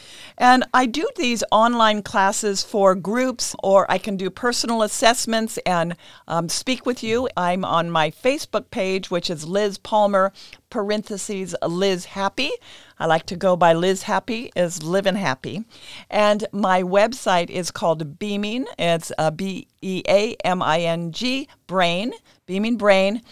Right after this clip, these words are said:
dot now, N O W dot site, S I T E. And again, I'm passionate about helping people connect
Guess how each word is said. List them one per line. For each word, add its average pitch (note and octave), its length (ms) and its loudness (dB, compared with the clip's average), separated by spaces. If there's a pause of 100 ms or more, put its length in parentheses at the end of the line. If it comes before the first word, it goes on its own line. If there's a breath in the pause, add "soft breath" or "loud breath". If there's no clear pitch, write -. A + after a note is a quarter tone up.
(300 loud breath)
dot E3 440 2
now, F3 560 0 (220)
N E3 140 -2
O D#3+ 100 2
W G#3+ 460 -2
dot E3 400 0
site, - 540 -6
S D#3+ 220 -4
I D3 300 -2
T - 300 -10
E. A3 280 -4 (500 loud breath)
And G#3 380 2
again, G#3 460 4
I'm G#3 180 0
passionate B3+ 540 -2
about G#3+ 240 2
helping G#3+ 360 -2
people G#3+ 440 2 (280 loud breath)
connect G#3+ 640 0